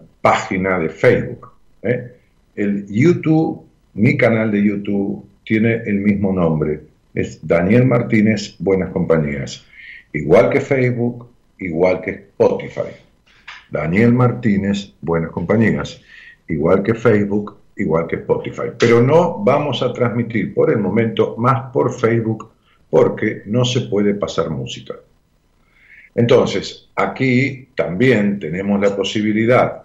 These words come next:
de leer los comentarios de ustedes en YouTube, ¿sí? Tenemos la posibilidad de leerlos y ustedes de postear,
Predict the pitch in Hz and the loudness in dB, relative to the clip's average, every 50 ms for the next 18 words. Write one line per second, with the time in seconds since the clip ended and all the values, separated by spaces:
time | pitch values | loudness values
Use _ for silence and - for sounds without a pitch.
0 | _ - 67 71 69 69 71 80 92 104 120 123 117 - - - - - - - | _ -16 -14 -12 -10 -8 -2 2 4 6 6 6 6 4 2 -2 -8 -12 -12 -14
1 | 71 - - - 73 71 71 69 69 90 92 95 104 107 113 123 120 123 175 156 | -14 -14 -14 -16 -16 -16 -14 -8 -4 -4 -2 0 0 0 0 -2 0 2 4 4
2 | 127 123 127 123 123 - - 127 - - 117 123 127 139 139 143 135 - - - | 4 4 2 2 0 -4 -8 -8 -6 -4 -4 -4 -2 -2 -4 -4 -4 -8 -14 -20
3 | _ _ _ _ _ _ _ _ _ _ - - 131 165 - - - - _ _ | _ _ _ _ _ _ _ _ _ _ -6 -2 0 0 0 -2 -8 -16 _ _
4 | _ _ _ _ - 71 76 82 82 82 82 - 87 - - 95 98 101 101 101 | _ _ _ _ -12 -10 -8 -6 -4 -4 -4 -4 -4 -2 2 4 4 6 6 6
5 | 123 135 120 98 104 123 135 127 - - - - _ _ _ _ _ _ _ - | 6 4 4 4 2 0 -2 -2 -4 -10 -16 -20 _ _ _ _ _ _ _ 0
6 | 143 143 139 151 156 151 - - - _ _ _ _ _ _ _ _ _ _ _ | 2 2 2 2 0 -2 -8 -16 -20 _ _ _ _ _ _ _ _ _ _ _
7 | _ _ - 101 98 - - 127 127 110 90 82 95 104 101 - - - - - | _ _ -6 -6 -4 -2 2 2 4 4 2 2 0 0 0 0 -2 0 0 2
8 | 165 147 117 113 - - - - - _ | 4 4 4 4 2 -2 -6 -12 -20 _